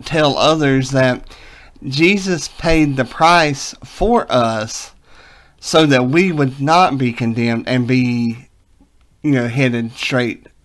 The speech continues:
to hell. That was the payment, the requirement that God had, was that Jesus die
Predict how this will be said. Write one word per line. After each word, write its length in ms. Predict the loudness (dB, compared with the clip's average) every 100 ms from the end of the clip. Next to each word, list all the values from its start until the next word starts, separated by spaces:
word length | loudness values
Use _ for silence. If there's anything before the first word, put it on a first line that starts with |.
| -6
to 140 | -4
hell. 440 | -2 -2 -4 -12 _ _ _ -20 -20 -20 _ _ -2
That 260 | 2 2
was 200 | 0 -4
the 140 | -4 -2
payment, 540 | 0 0 2 -2 -4 -6
the 140 | -4
requirement 880 | -2 -4 2 4 6 4 0 -4 -12 -20
that 600 | -8 -2 0 0 -2 -12 -20 _ _ _ _ -16
God 440 | -2 0 2 0 -2
had, 640 | -2 -2 -2 -8 -12 -14
was 320 | -4 -2 -2
that 200 | -4 -6
Jesus 420 | -4 -4 -4 -8 -6
die 580 | 0 2 2 0 -4